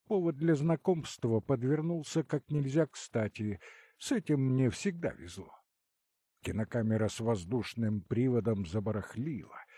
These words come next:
что часто случалось в этих моделях, и юная нимфа кинематографа в растерянности прекратила съёмку. Несмотря на судорожные усилия, незнакомке не удавалось устранить неполадку.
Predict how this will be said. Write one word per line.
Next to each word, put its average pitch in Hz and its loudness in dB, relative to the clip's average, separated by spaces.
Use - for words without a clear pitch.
что - -6
часто 117 0
случалось 120 -4
в 139 0
этих 123 0
моделях, - -10
и 67 -8
юная 143 2
нимфа 135 0
кинематографа 123 0
в 147 -2
растерянности 185 2
прекратила 170 -6
съёмку. - -14
Несмотря 104 0
на 92 0
судорожные 95 -2
усилия, 107 -2
незнакомке 180 0
не 175 0
удавалось 147 0
устранить 110 -2
неполадку. 143 -6